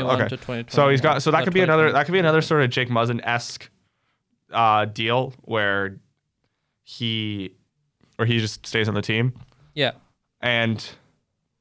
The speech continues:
Speaker 2: I don't know. I, I mean, sh-, sure, but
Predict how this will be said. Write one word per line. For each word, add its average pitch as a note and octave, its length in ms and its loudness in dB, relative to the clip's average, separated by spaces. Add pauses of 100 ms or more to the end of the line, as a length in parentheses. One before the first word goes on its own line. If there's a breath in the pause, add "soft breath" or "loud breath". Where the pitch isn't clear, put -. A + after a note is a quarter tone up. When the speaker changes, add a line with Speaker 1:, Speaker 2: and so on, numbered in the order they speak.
(320)
Speaker 2:
I - 80 -6
don't - 120 -8
know. - 140 -16
I, C3 380 0 (720)
I - 80 0
mean, C3 140 0
sh-, - 260 -10
sure, C3 640 2 (240)
but A#2 300 0